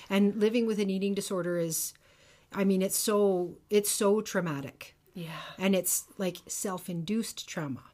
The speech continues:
Speaker 1: in some
Speaker 2: Yeah.
Speaker 1: cases. So it's
Speaker 2: Ugh.
Speaker 1: very diff-, I, I do believe that it, it might be one of the most difficult things to overcome.
Speaker 2: Yeah.
Speaker 1: Mm-hmm.
Speaker 2: Yeah.
Speaker 1: One other thing that really got me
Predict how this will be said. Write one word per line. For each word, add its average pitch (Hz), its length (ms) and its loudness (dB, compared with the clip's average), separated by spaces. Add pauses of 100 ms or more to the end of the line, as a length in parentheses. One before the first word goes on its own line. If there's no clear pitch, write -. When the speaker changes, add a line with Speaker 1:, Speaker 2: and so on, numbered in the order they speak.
(160)
Speaker 1:
in 180 180 -4
some 160 160 -4
Speaker 2:
Yeah. 151 80 -8
Speaker 1:
cases. - 680 -8
So 170 400 -8 (140)
it's 190 180 -4
Speaker 2:
Ugh. 190 60 -6
Speaker 1:
very 185 260 0
diff-, 170 160 -8
I, 196 280 0 (180)
I 185 240 0 (120)
do 190 300 -2 (100)
believe 160 380 -4
that 160 120 -4
it, 160 120 -4 (920)
it 190 100 -6
might 175 160 -2
be 175 100 -6
one 170 200 -4
of 160 80 -4
the 156 240 -6 (640)
most 160 200 -2
difficult 175 420 -6
things 160 340 -8
to - 100 -12
overcome. 156 480 -10 (200)
Speaker 2:
Yeah. 170 220 -16 (260)
Speaker 1:
Mm-hmm. 156 220 -8 (320)
Speaker 2:
Yeah. 165 300 -10 (240)
Speaker 1:
One 220 260 4
other 233 200 6 (120)
thing 196 380 2 (580)
that 196 180 2
really 202 640 2
got 196 320 4
me 226 320 0